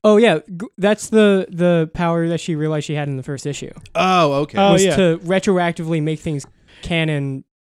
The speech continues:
Speaker 1: off
Speaker 2: Got
Speaker 1: panel.
Speaker 2: it.
Speaker 3: Yeah, then
Speaker 2: Got it.
Speaker 3: Tony was like, "Yeah, I didn't remember that, but as soon as she said it, I knew it was true."
Speaker 2: <laughs>
Speaker 3: So it's like, <laughs> and then the, the, who's the, who's that dude?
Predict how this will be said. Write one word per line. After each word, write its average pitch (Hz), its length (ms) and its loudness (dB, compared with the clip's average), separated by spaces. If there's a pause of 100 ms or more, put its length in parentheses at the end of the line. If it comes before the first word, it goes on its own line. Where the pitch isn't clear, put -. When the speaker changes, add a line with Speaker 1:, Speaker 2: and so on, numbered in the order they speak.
(220)
Speaker 1:
off 147 460 -4 (200)
Speaker 2:
Got - 120 -2 (180)
Speaker 1:
panel. 123 160 -10
Speaker 2:
it. - 60 -12
Speaker 3:
Yeah, 196 120 2
then 190 120 4
Speaker 2:
Got 165 100 0
it. - 20 0
Speaker 3:
Tony 214 220 4
was 180 220 2
like, 165 240 0 (360)
"Yeah, 208 360 0 (160)
I 165 80 0
didn't 190 360 2
remember 180 360 2
that, 147 180 0
but 147 100 -2
as 135 100 -4
soon 180 180 2
as 170 60 0
she 165 100 -2
said 175 240 4
it, 135 80 -4
I 127 80 0
knew 156 180 6
it 160 60 4
was 143 140 -2
true." 127 400 0
Speaker 2:
<laughs> 120 60 -4
Speaker 3:
So 160 160 6
it's 175 220 4
like, 160 240 2 (140)
<laughs> - 160 -12
and 180 120 -2
then 175 140 2
the, 180 120 2
the, 151 340 0 (260)
who's 202 200 0
the, 220 100 2 (200)
who's 190 200 -2
that 208 160 -2
dude? 214 240 -4